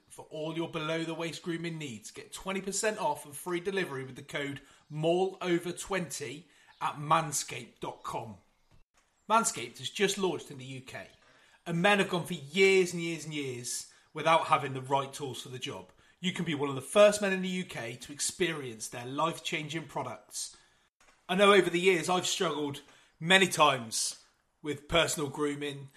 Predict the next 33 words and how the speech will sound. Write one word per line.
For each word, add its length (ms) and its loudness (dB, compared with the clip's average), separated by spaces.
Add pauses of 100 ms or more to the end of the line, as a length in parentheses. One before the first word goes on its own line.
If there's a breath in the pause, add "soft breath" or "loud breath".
(200 soft breath)
shaving, 1000 4
creams, 1000 -4
cutting 440 2
yourself, 640 -4
all 220 6
that 160 2
sort 180 -6
of 60 -8
stuff. 280 -8 (260 loud breath)
But 140 -8
none 380 4
of 120 -2
that 200 -4
is 100 -8
a 60 -6
problem 600 -8 (260 soft breath)
with 120 -6
the 100 -2
Manscaped 760 0 (140)
redesigned 580 -2
electric 400 -10
trimmer. 340 -12 (420 soft breath)
It 60 -12
features 540 2
a 60 -8
cutting 600 4
ceramic 600 2
edge 320 2
blade 360 -2
to 80 -8
reduce 520 -2
grooming 480 -2
accidents, 840 -2